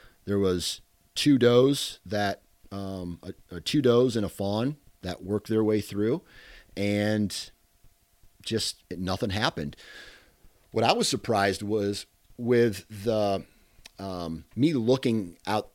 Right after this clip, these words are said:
at the bino-, uh, through my binos at this cornfield and at the C R P field, I, I just wasn't s-, even seeing much deer out in these spots that I would assume that there was a lot of deer hanging out in. But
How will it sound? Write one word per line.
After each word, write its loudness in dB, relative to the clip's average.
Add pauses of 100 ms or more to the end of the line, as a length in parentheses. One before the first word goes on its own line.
(220)
at -6
the -8
bino-, -2 (180)
uh, -8 (180)
through -2
my 0
binos -2
at -6
this -6
cornfield -4
and -6
at -8
the -4
C -6
R 0
P -4
field, -2
I, 0
I -2
just -6
wasn't 0
s-, -8
even 0
seeing 0
much -4
deer -2
out 0
in -4
these -4
spots -2
that -2
I -2
would -2
assume 0 (420)
that -6
there 2
was -2 (100)
a -6
lot -2
of -12 (260)
deer -2
hanging -6
out -14
in. -16 (500)
But 4